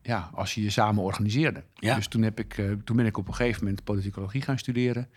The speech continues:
Speaker 1: Eh, en ook op dezelfde dag lid geworden van, eh, van de vakbond en een politieke partij. En ik
Speaker 2: Kijk.
Speaker 1: denk, ja, dat zijn toch de twee plekken waar je dan invloed hebt.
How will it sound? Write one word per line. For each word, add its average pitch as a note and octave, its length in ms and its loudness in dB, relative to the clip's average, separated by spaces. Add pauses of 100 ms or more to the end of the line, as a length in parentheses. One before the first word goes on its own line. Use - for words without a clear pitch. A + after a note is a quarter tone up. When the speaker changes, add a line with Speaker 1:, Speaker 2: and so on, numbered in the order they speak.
(360)
Speaker 1:
Eh, G#2 200 -2
en G#2 120 0
ook G#2 100 -2
op G2+ 120 -6
dezelfde A#2+ 440 0
dag A#2 260 4
lid A2+ 180 0
geworden G#2 400 -2
van, G2+ 340 0
eh, G2+ 160 2
van G#2+ 160 -4
de G2+ 80 -2
vakbond G#2 600 -2
en B2+ 260 0
een A#2 100 2
politieke G2+ 420 -4
partij. A#2+ 340 -2
En B2 80 -4
ik A#2+ 40 -4
Speaker 2:
Kijk. G#2+ 180 2
Speaker 1:
denk, B2 140 2
ja, A#2+ 120 0
dat A#2+ 160 -6
zijn B2+ 180 0
toch C#3 140 -4
de - 140 -8
twee C3+ 200 2
plekken D3+ 320 2
waar B2+ 180 6
je B2 100 2
dan A#2+ 160 2
invloed E3 320 6
hebt. D3+ 280 2